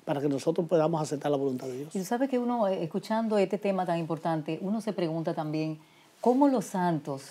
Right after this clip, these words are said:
Speaker 2: ¿verdad? Eso, esa vida de santo que también nosotros aquí en el programa le hemos convocado a ustedes para que lean la vida de los santos, cómo ellos afrontaban todas esas, eh, todos esos problemas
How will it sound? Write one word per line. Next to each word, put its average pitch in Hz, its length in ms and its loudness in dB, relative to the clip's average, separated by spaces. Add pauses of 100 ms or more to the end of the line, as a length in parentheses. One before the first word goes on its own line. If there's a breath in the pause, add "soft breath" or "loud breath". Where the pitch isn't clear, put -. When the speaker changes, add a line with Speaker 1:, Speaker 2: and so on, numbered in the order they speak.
Speaker 2:
¿verdad? 160 380 -2
Eso, 202 360 -4
esa 196 220 -4
vida 202 240 2
de 160 100 0
santo 151 320 -2
que 151 140 -6
también 147 320 -2
nosotros 208 400 0
aquí 180 180 0
en 185 60 2
el 190 80 2
programa 170 440 4 (400 soft breath)
le 160 200 6
hemos 180 320 2
convocado 175 480 6
a - 20 4
ustedes 175 340 2
para 160 220 2
que 156 120 -4
lean 233 260 2
la 214 100 2
vida 175 200 2
de 160 80 2
los 160 120 0
santos, 147 400 -6 (300 soft breath)
cómo 269 340 6
ellos 208 340 6
afrontaban 165 840 4 (340 soft breath)
todas 233 380 4
esas, 202 480 0
eh, 151 280 -2
todos 214 200 -2
esos 214 160 -4
problemas 156 560 2